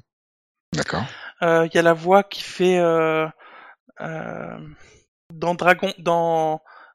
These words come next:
Speaker 2: euh, How to Train Your Dragon, dans le film Dragon.
Speaker 1: Oui.
Speaker 2: Le héros, il y a la voix de ce héros-là.
Speaker 1: D'accord.
Speaker 2: Euh, il y a plein de voix connues, en fait, de, de ça, donc, euh.
Speaker 1: Oui, enfin, connu, connu, euh.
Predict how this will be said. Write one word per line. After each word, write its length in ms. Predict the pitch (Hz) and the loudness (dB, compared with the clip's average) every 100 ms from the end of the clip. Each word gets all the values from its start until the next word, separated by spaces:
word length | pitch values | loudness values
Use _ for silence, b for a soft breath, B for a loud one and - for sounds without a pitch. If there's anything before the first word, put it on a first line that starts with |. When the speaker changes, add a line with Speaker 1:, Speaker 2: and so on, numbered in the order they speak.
| - | -8
Speaker 2:
euh, 540 | 156 156 156 101 127 156 | -6 -6 -8 -10 -12 -8
How 100 | 170 | -6
to 140 | 180 - | -6 -8
Train 260 | - 180 | -4 -4
Your 140 | 170 156 | -4 -4
Dragon, 280 | 151 156 160 | -2 -4 -6
dans 120 | 156 | -8
le 60 | |
film 180 | 151 165 | -8 -4
Dragon. 260 | 156 160 156 _ _ _ _ _ - | 0 0 -4 _ _ _ _ _ 0
Speaker 1:
Oui. 240 | 87 82 - - B B B B B B | 2 2 -2 -20 B B B B B B
Speaker 2:
Le 400 | 170 156 147 143 | -2 2 4 6
héros, 400 | 160 156 180 233 - | 4 6 2 2 0
il 40 | |
y 20 | |
a 20 | 151 | 0
la 60 | |
voix 240 | 147 156 185 | 0 -2 -4
de 120 | 170 | -4
ce 140 | - 151 | -6 -6
héros-là. 420 | 151 156 160 - _ _ _ _ _ _ _ - | -6 -6 -6 -10 _ _ _ _ _ _ _ 0
Speaker 1:
D'accord. 360 | - - 101 - _ b b b b _ - | 2 4 0 0 _ b b b b _ -20
Speaker 2:
Euh, 40 | - - - - - - - - - - | -16 -16 -16 -18 -20 -20 -20 -20 -20 -20
il 120 | 165 | -6
y 60 | 165 | -2
a 480 | 156 151 147 - - 170 _ _ - | 0 0 -2 -6 -8 -16 _ _ 4
plein 200 | 214 233 | 4 4
de 60 | |
voix 360 | 165 170 185 214 | 0 2 6 4
connues, 380 | 214 175 170 180 | 2 -2 -4 -8
en 60 | |
fait, 220 | - - | -6 -8
de, 340 | 156 143 143 143 156 151 - - | -6 -8 -8 -12 -16 -18 -20 -20
de 100 | 160 | -18
ça, 220 | - - - | -14 -16 -18
donc, 160 | - | -20
euh. 40 | 55 - - | -20 -16 2
Speaker 1:
Oui, 220 | 87 117 85 | 8 8 8
enfin, 300 | - - - - - | 0 -8 -10 -18 -18
connu, 320 | - - 71 80 | -8 -6 -4 -4
connu, 420 | - 64 87 | -4 -2 0
euh. 100 | 85 | -2